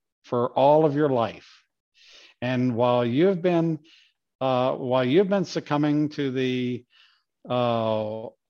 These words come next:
to the persuasion of the subliminal advertising, you, that has been exercising your photographic memory. Now,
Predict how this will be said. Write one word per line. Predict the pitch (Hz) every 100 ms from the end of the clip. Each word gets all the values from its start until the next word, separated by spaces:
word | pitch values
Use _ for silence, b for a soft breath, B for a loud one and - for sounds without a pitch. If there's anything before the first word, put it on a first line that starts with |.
| _
to | - 135
the | 120
persuasion | - 123 - 151 214 220 165 190 170
of | 143 127
the | 131 127 127 127 113 - _ _ _ _ _
subliminal | - 117 101 151 175 151
advertising, | 135 131 131 127 - 120 123 143 151 202 180 _ _ _ _ _ b b b _ _ _
you, | 120 139
that | 143 156 160
has | 175
been | 139 151 147
exercising | 135 - 135 - 127 123 117 127 123 120 117 _
your | 107 117 127 123 123 123 -
photographic | 117 110 104 107 - 92
memory. | 127 107 - _ _ _ _ _ _ _ _ B B B B B B _
Now, | 160 185 101 -